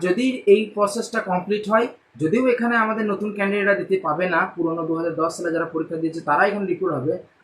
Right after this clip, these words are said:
তাহলেও যদি এই, এই মানে রিক্রুটমেন্টটা কমপ্লিট হয় তাহলে কিন্তু নতুন একটা রিক্রুটমেন্ট বেরোবার, নিউ নোটিফিকেশন গ্রুপ ডি মাদ্রাসা সার্ভিস কমিশনের মাধ্যমে বেরোবার কিন্তু রাস্তাটা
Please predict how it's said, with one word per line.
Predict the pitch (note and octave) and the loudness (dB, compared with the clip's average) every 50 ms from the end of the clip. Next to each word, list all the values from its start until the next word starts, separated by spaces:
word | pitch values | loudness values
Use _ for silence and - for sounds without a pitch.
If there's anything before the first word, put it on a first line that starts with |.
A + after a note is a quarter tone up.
| _ _ _ - | _ _ _ 2
তাহলেও | D3+ E3+ G#3 G3+ F#3 F3+ G#3 A#3+ B3 A#3+ G3 G3 | 4 4 6 6 4 4 4 4 4 4 4 2
যদি | F#3+ G3 B3 C4 B3 B3 | 2 2 2 0 0 0
এই, | B3 A#3+ A#3 - - _ - F#3 G#3 | 0 -2 -4 -6 -10 _ 4 4 4
এই | A#3+ A#3+ A#3 - - - _ _ _ _ _ _ _ _ _ _ _ _ - | 4 2 -2 -6 -12 -18 _ _ _ _ _ _ _ _ _ _ _ _ -8
মানে | D#3+ D#3+ D#3+ E3 E3 E3+ | -4 -2 0 2 2 2
রিক্রুটমেন্টটা | E3 G#3 G#3 G#3 G#3+ A3 G#3+ G3+ A3 A3 A3 A3 - - - _ _ _ - E3 | 4 2 2 2 2 0 0 2 2 2 2 2 0 -6 -16 _ _ _ 2 4
কমপ্লিট | F#3+ G#3 G3+ B3 A#3+ - G3+ | 4 4 4 0 -2 0 2
হয় | F#3+ F#3+ F#3+ | 2 2 2
তাহলে | F#3+ F3 F3 F#3 F#3 | 2 0 0 0 0
কিন্তু | F#3+ F#3 F#3+ F3+ F3 | -2 -4 -4 -4 -6
নতুন | E3+ - A3+ A#3+ A#3 A3 | -6 -4 -4 -2 -2 -2
একটা | A3 - G3+ G3+ G3 F#3 | -4 -2 -2 0 0 0
রিক্রুটমেন্ট | F3 - F3 E3+ E3+ F3 F3+ F#3+ F#3+ - - _ _ _ _ _ _ _ _ _ _ _ - A#2+ | -2 -2 -4 -6 -6 -4 -6 -6 -6 -8 -12 _ _ _ _ _ _ _ _ _ _ _ -4 2
বেরোবার, | D3 F3 G#3+ A#3+ A#3 G#3 F3 D3 D#3 | 6 10 10 10 10 10 6 4 2
নিউ | F3 A3 A#3 A3 | 2 2 0 0
নোটিফিকেশন | G3+ G3+ F#3+ G#3 F#3+ G3+ - - G3+ G3+ G3+ F#3 E3+ | -2 -4 -6 -6 -8 -8 -6 -6 -6 -6 -6 -6 -4
গ্রুপ | F3 F#3+ F3+ D#3+ | -4 -4 -4 -2
ডি | F#3 F#3 F3 E3 | -2 -2 -2 0
মাদ্রাসা | D3+ D3+ D#3 D#3+ D#3 D#3 | -2 -2 -2 -4 -4 -4
সার্ভিস | D3+ D#3+ D#3+ - E3 | -6 -6 -8 -8 -10
কমিশনের | D#3+ D#3+ D#3 E3 E3 D#3+ D#3+ D#3 | -10 -10 -10 -10 -10 -8 -6 -6
মাধ্যমে | D3+ D3 D#3+ D#3+ D3 C#3 | -6 -6 -6 -8 -6 -4
বেরোবার | C#3+ E3 F3 F3+ E3+ D#3+ D#3 | -4 -2 -2 -2 -4 -4 -6
কিন্তু | D#3 C#3+ C#3+ F3+ G#3 A3+ - - _ _ _ - - C3 | -8 -8 -8 -6 -8 -8 -10 -16 _ _ _ -10 -2 0
রাস্তাটা | C#3 D3 C#3+ - D#3 D#3+ E3 | 0 0 0 -2 -4 -2 -2